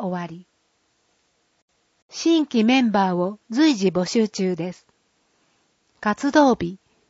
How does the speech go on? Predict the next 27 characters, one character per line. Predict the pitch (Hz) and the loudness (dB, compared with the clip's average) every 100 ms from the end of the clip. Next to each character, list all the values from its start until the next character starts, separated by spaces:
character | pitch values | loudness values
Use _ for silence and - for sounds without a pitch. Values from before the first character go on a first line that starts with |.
| _ _ _ | _ _ _
毎 | 214 262 277 | 0 0 0
週 | - 233 226 247 | 0 0 0 0
土 | 214 254 | 2 6
曜 | 311 294 | 6 4
日、 | 208 180 196 | 0 -4 -2
日 | 196 - 247 | -2 2 2
曜 | 233 180 | 4 2
日。 | 160 170 _ _ _ _ _ _ _ _ _ _ _ _ - | -2 -10 _ _ _ _ _ _ _ _ _ _ _ _ -2
活 | 220 294 302 | 0 4 6
動 | 320 | 6
時 | 311 311 | 4 2
間 | 269 214 | 2 2
は | 180 190 202 | 0 -2 -6
そ | - 247 | 0 2
の | 285 | 2
日 | 311 | 4
に | 262 | 4
よ | 202 185 | 2 0
っ | |
て | - 208 | -2 -2
異 | 196 185 | 0 0
な | 180 | -2
り | 170 | -4
ま | 160 175 | -6 -10
す。 | - _ _ _ _ _ _ _ _ _ _ _ | -14 _ _ _ _ _ _ _ _ _ _ _
場 | 202 208 | -2 0
所、 | 240 226 | 0 -2